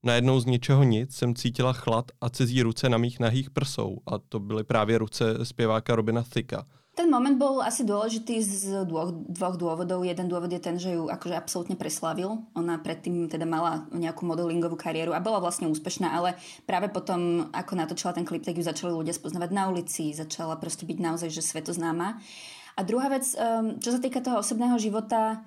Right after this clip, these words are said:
Speaker 2: mm, ako očividne toto pre ňu bol moment, ktorý bol pre ňu, ehm, dôležitý, ale zároveň treba dodať, že to nebol prvý moment, kedy sa s niečím podobným stretla.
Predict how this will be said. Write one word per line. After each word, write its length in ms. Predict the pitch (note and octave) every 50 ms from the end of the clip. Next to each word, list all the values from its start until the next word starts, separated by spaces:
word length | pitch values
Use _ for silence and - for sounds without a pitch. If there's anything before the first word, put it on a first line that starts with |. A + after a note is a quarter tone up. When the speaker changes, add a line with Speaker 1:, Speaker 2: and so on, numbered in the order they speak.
| - - _ _ _
Speaker 2:
mm, 680 | - A3 A3 G#3+ G#3+ G#3+ G#3+ G#3+ A3 G3+ - - - - _ _ _ _ _ _ _ _ _ _ _ _ _ _ _ _ _ _
ako 320 | - A3+ A3+ - - - B3
očividne 400 | - - C#4+ D4+ C4 C#4+ D4 C#4+
toto 240 | C4 A3+ A3+ C#4
pre 160 | B3 - G#3+ G#3
ňu 160 | A3 A#3 G#3+
bol 320 | F#3+ F#3 F#3+ G3 G3+ G#3 G#3 F#3+
moment, 280 | F3+ F3 F#3+ F#3+ F#3+
ktorý 280 | - - - G3+ F#3+ F#3
bol 240 | E3+ F#3 F3 F3 -
pre 160 | G#3 G3 G3
ňu, 160 | F#3+ F#3+ F#3 F3+ F3 E3+
ehm, 800 | - - F3 E3 D#3+ E3 E3 D#3+ D#3+ D#3+ D#3 D#3 - A3 G3 -
dôležitý, 880 | - E3 E3+ E3+ E3+ E3+ E3+ E3+ F3+ E3+ - - G3+ A3 C4+ F4 - - - _ _ _ _ _ _ _ _ _ _ _ _ _
ale 200 | - G#3 G#3+ A3+
zároveň 360 | G#3 A3+ G#3+ A3 A#3 A#3+ A#3 A3
treba 160 | A3+ A3 G#3 A3
dodať, 320 | G3+ G#3 G#3 G#3 G3 G#3
že 40 | G3+ G#3+
to 40 |
nebol 360 | G#3+ G#3+ G3+ G3+ A3 G#3 G#3 -
prvý 240 | A3 F#3+ G#3 G3+
moment, 280 | G3 F#3+ F#3 F#3 F3 E3+
kedy 240 | - - - D#3+ E3+
sa 120 | - F#3
s 80 | E3+ -
niečím 240 | F3 E3 - F#3+ F#3
podobným 320 | F3 E3+ E3+ E3 F3 E3+
stretla. 480 | E3 - - E3 F3 E3+ - D#3 F#3+